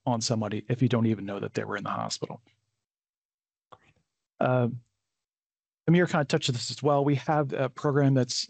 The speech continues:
that will be, um, available to everybody in, in, um, twenty twenty-five. It's actually available now. It's called Vital Care. A lot of our practices, uh, I'm sure you're all aware of this, are very understaffed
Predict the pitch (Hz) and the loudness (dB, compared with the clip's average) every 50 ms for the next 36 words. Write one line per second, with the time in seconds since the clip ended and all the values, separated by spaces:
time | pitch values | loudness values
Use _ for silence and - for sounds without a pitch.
0 | - - 139 135 123 120 117 120 - 135 123 120 127 123 123 120 120 120 127 117 | -12 -4 0 0 2 2 0 -2 -2 -4 -2 2 2 2 2 2 0 0 -2 -2
1 | 110 110 107 110 110 107 107 110 - _ _ _ _ _ _ _ _ - 135 139 | -2 -2 -2 -4 -4 -6 -8 -10 -14 _ _ _ _ _ _ _ _ 0 2 2
2 | 131 127 120 127 113 - 139 131 135 131 123 135 131 131 127 127 120 113 113 113 | 4 2 2 2 2 2 2 2 4 2 2 4 4 4 4 4 4 4 2 -2
3 | - 131 120 113 110 110 110 107 107 110 107 104 104 101 - - - 117 113 - | -2 -2 -2 0 0 0 -2 -2 -2 -4 -4 -6 -6 -8 -6 -2 -2 0 0 0
4 | 120 110 104 - - 123 123 123 117 113 113 127 113 - - 120 107 113 113 110 | -2 -2 -2 0 0 2 2 2 2 0 0 -2 -2 0 0 2 2 2 2 2
5 | 110 104 107 117 117 123 127 123 127 127 123 - _ _ _ _ _ _ _ _ | 2 0 0 2 2 2 4 4 2 2 0 -4 _ _ _ _ _ _ _ _
6 | - - - 123 110 104 117 120 120 113 110 107 - - - - 135 113 117 139 | -6 -2 -2 -2 0 0 0 0 2 0 0 -2 -6 -6 -2 0 2 4 4 4
7 | 165 - _ _ _ _ _ _ _ _ _ _ _ _ _ _ _ _ _ _ | 2 0 _ _ _ _ _ _ _ _ _ _ _ _ _ _ _ _ _ _
8 | _ _ _ _ 120 123 131 131 135 135 131 135 120 - 135 131 127 - 127 - | _ _ _ _ 2 2 4 4 2 2 2 0 0 0 -2 -2 -2 -4 -4 0
9 | - 123 127 120 113 - - - 127 117 110 107 110 - 143 123 117 113 113 113 | 2 2 4 2 2 -2 -6 -6 -4 -4 -4 -4 -2 0 0 2 2 2 2 2
10 | 113 110 120 127 123 113 123 120 113 117 113 113 104 117 113 107 104 - - 131 | 2 2 2 2 2 2 2 0 0 -2 -2 0 2 2 2 0 0 0 2 2
11 | 131 143 143 - - 165 165 180 170 - - - | 4 4 2 2 0 0 0 -2 -4 -8 -12 -20